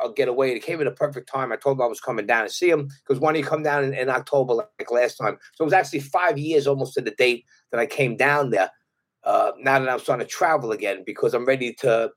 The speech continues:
you know, kick ass whatever time I got left, you know?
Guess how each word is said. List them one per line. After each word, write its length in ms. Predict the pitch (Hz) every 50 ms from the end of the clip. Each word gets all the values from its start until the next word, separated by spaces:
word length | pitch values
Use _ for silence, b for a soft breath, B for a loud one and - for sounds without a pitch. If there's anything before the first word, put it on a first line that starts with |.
| _ -
you 100 | 135 135
know, 240 | 123 113 113 110 - _ _ _ _ _ _ _ _ _ _ -
kick 260 | - 202 170 143 -
ass 300 | 165 165 156 131 131 -
whatever 200 | 131 131 135 135
time 280 | - - - 139 131 131
I 80 | 123 113
got 180 | 120 117 113
left, 180 | 120 113 101 - _ _ - - - - - -
you 80 | - 104
know? 240 | 107 135 147 139